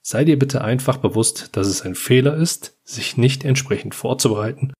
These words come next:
und das kann und wird in den meisten Fällen deinen Verhandlungserfolg auch gefährden. Ob du dieses Risiko eingehen magst oder kannst, das, nein, kein Musst,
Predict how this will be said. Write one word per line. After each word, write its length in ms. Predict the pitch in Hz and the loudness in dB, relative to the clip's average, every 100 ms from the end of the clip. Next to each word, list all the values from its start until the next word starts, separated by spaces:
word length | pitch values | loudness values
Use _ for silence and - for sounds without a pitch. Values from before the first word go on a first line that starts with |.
| _ _ _ | _ _ _
und 120 | _ - | _ -4
das 180 | - | -4
kann 380 | - 127 120 147 | -4 -2 0 0
und 340 | - 135 98 101 | 2 2 2 2
wird 240 | 101 135 | 2 4
in 120 | 127 | 2
den 100 | 104 | 2
meisten 400 | 95 113 131 170 | 0 0 2 0
Fällen 440 | - 104 98 117 123 | 2 0 0 0 -2
deinen 220 | 92 92 | -2 -4
Verhandlungserfolg 720 | - 117 101 101 120 - 90 | -2 0 2 2 0 0 0
auch 140 | 113 | 0
gefährden. 600 | - 135 147 120 90 - _ _ _ _ _ _ _ _ _ | 0 0 2 0 -2 -10 _ _ _ _ _ _ _ _ _
Ob 140 | 123 | -2
du 100 | 123 | 0
dieses 360 | 110 107 104 101 | 2 2 0 4
Risiko 460 | 117 107 101 - - | 4 4 -2 -6 -2
eingehen 480 | - 269 160 104 95 | 2 4 4 4 2
magst 560 | 92 107 143 143 - | -2 0 0 0 -2
oder 160 | 107 82 - | -4 -6 -8
kannst, 520 | - 156 143 - - _ | -2 2 2 0 -8 _
das, 540 | - 117 - - - _ _ _ _ _ _ _ _ _ _ _ _ | -4 0 0 -2 -6 _ _ _ _ _ _ _ _ _ _ _ _
nein, 460 | 117 95 101 113 - - | -6 -6 -4 -8 -10 -10
kein 360 | - 110 98 92 | -2 0 2 2
Musst, 420 | 104 135 - | 2 2 -2